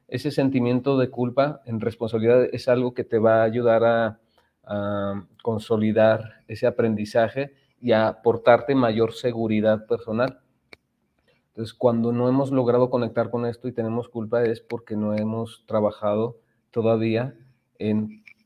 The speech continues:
la conversión o en hacer este, esta transición hacia la responsabilidad propia. Porque cuando, cuando aprendes a ser responsable sobre ti mismo, incluso hasta puedes llegar a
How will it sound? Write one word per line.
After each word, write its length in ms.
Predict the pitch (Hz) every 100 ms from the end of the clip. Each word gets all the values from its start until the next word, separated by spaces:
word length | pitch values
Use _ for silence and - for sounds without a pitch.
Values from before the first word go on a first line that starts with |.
| _ _
la 200 | 107 107
conversión 760 | 113 107 104 107 - 113 110 110
o 60 |
en 80 | 104
hacer 240 | 101 110
este, 800 | 110 107 117 110 107 101 92 - - - _ _
esta 180 | -
transición 680 | 117 117 104 110 107 117 113
hacia 280 | 117 110 113
la 80 | 101
responsabilidad 1000 | 98 104 104 104 104 104 101 104 104 107 _ _ _
propia. 400 | 120 156 120 110 _ _ -
Porque 240 | 117 123
cuando, 720 | 113 123 120 120 120 120 120 - _ _ _ _
cuando 300 | 123 123 127
aprendes 580 | 117 147 151 151 165 160
a 100 | 143
ser 160 | 131 131
responsable 480 | 143 139 135 131 131
sobre 220 | 143 123
ti 100 | 127
mismo, 420 | 127 135 156 170 - - _ _ _ -
incluso 440 | 123 131 131 156
hasta 540 | 151 - 127 117 107 107
puedes 260 | 120 135
llegar 320 | 143 123 117
a 500 | 127 127 123 107 -